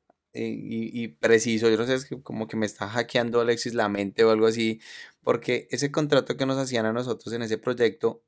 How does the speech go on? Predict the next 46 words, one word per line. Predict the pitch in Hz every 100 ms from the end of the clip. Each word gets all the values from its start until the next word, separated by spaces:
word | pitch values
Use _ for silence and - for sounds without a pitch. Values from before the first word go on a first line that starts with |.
| -
era | 107 101
por | - 113 -
porcentaje | 113 110 110 104 95 92 95
de | 110
avance. | 98 117 135 110 - 80 - _ _ _ _ _ _
Entonces, | 113 113 117
cada | - 131 131
cierto | 139 139 131 139 139
tiempo, | 151 123 113 143 147 - - _
pues, | - 160 - -
llegaban | 123 110 104 110
y |
te | 123
llamaban | 123 127 123 120
y |
decían, | 117 107
"Ven, | 131 151 104
para | 104 104 101
renovar | 101 104 107 101
el, | 101 - -
el | 135 131
contrato, | 147 147 127 -
hacer | 131 123 107
el | 120
otro | 127 147 147
sí, | 160 139 170 - - - _ _ _ _
colocar | 120 117 117
el | 110
otro | 123 131 147
sí, | 147 147
porque, | 147 143 143 165 - _ _ -
pues, | 120 110
se | 117
va | 104 95
a |
ampliar | 98 - 127 117 110
el | 110
porcentaje". | - 113 113 95 - 117 - - _ _ _ _ - - - - -
Eh, | 117 117 110 -
es-, | 165 160
estamos | 147 147 156
hablando | 185 147 147
de, | 160
de | 170 151
una | 135 143
obra, | 147 135 143 147